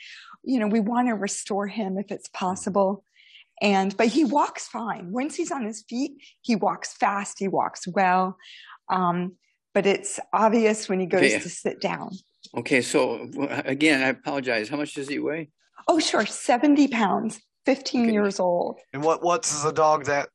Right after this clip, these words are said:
Speaker 3: uh, species normally weigh?
Speaker 1: Um, he's a mixture of standard poodle and golden retriever.
Speaker 3: So
Speaker 1: So
Speaker 3: he's
Speaker 1: I
Speaker 3: big, the two big breeds then.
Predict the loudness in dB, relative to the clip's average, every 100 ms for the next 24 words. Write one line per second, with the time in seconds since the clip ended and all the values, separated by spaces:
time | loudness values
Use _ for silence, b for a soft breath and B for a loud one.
0 | -6 -2 -2 -4 -4 -4 -4 -6 0 2
1 | 2 0 -2 -2 -2 -8 _ _ _ _
2 | _ _ _ _ _ _ -10 -6 -6 -8
3 | -12 _ _ b b 0 2 2 2 0
4 | -2 -6 -6 -2 -2 -2 -6 -16 -8 -6
5 | -6 -8 -12 -8 -2 2 2 2 -2 -4
6 | -4 -4 -4 -4 -4 -6 -6 -4 -2 -2
7 | -2 0 2 4 4 2 -10 -16 -14 -14
8 | -10 -8 -2 0 -2 -2 -4 -4 -6 -12
9 | -14